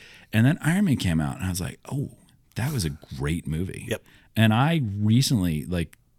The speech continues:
Speaker 1: a week ago, we rewatched it, and it holds up.
Speaker 2: Yes, it does.
Speaker 1: And I can't, um, maybe it was you and I the other day.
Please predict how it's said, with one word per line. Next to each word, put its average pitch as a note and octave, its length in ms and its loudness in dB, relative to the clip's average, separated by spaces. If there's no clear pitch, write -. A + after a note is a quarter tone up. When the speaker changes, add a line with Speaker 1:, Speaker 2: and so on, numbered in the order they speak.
Speaker 1:
a E2+ 100 -4
week F2+ 280 -2
ago, - 360 -8
we F#2 160 2
rewatched E2+ 600 -2
it, - 240 -12
and F#2+ 160 2
it F3 120 0
holds C3 580 0
up. - 320 -8
Speaker 2:
Yes, G#2 220 -2
it G#2+ 80 -8
does. C3 360 -4
Speaker 1:
And G#2 160 2
I G#2 100 2
can't, D#3 580 -2
um, F#2 500 -2
maybe F3 240 2
it A#3 40 -6
was C3 120 0
you C3+ 100 6
and B2 80 6
I D3+ 140 2
the E2 120 2
other D#2 120 -2
day. C#2+ 180 -4